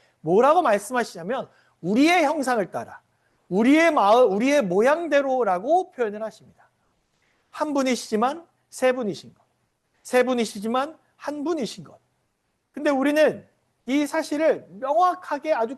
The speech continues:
클리어하게, 제대로 완벽하게 이해하는 건 사실 어려워요. 왜냐하면 제가 하나이자 세 명이 아니기 때문에 그렇습니다. 그러면 우리는 무엇을 그 안에서 무엇을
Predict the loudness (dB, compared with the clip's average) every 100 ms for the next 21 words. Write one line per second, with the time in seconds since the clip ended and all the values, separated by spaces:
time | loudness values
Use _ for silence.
0 | -12 -6 2 4 4 2 -2 2 2 2
1 | -4 _ _ 0 2 4 6 4 4 2
2 | 4 2 2 -2 0 -2 0 2 0 -4
3 | -12 -12 -12 -8 -8 -6 -6 -6 -6 -2
4 | -2 -2 -4 -4 _ _ _ _ _ _
5 | _ _ _ _ _ _ _ -6 -6 0
6 | 0 -2 -12 _ _ _ _ _ -14 -2
7 | 0 2 2 0 0 -12 _ _ _ _
8 | -2 0 2 0 -2 -8 -16 _ _ _
9 | _ -4 -2 -4 -4 -2 -2 -6 -14 -20
10 | _ _ _ _ _ _ _ _ _ _
11 | _ _ _ 2 4 4 4 2 0 4
12 | 4 4 2 0 0 0 2 0 -2 -2
13 | -2 -6 _ _ _ -10 0 2 2 0